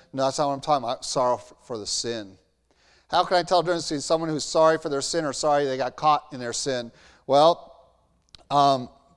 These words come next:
the people who are genuinely sorry for their sin have no problems paying the consequences of sin because they know they deserve it.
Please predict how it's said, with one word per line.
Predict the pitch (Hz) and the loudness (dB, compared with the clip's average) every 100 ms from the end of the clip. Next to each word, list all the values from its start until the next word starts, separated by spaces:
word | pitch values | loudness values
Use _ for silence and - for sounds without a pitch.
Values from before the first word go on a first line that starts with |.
| _ - | _ -18
the | 127 | -6
people | 196 202 196 | -2 2 4
who | |
are | 185 | 4
genuinely | 135 147 165 180 156 | 4 4 4 2 0
sorry | - 165 165 | 6 6 6
for | 160 | 2
their | 160 151 | -2 -2
sin | - 175 175 | 0 -2 0
have | 143 | -4
no | 143 156 | 0 -2
problems | - 160 147 127 123 | 2 2 2 -2 -14
paying | - 156 143 131 | -10 -6 -6 -8
the | 127 | -8
consequences | 147 135 127 - 113 113 104 | -4 -4 -4 -10 -10 -10 -16
of | 95 | -14
sin | 120 101 120 _ _ _ _ _ _ _ _ _ _ _ _ _ _ _ _ _ _ _ _ _ _ _ _ | -14 -14 -18 _ _ _ _ _ _ _ _ _ _ _ _ _ _ _ _ _ _ _ _ _ _ _ _
because | 135 117 | -8 -4
they | 117 | -4
know | 117 | -4
they | 113 104 | -4 -6
deserve | 98 107 107 | -8 -10 -10
it. | 98 | -12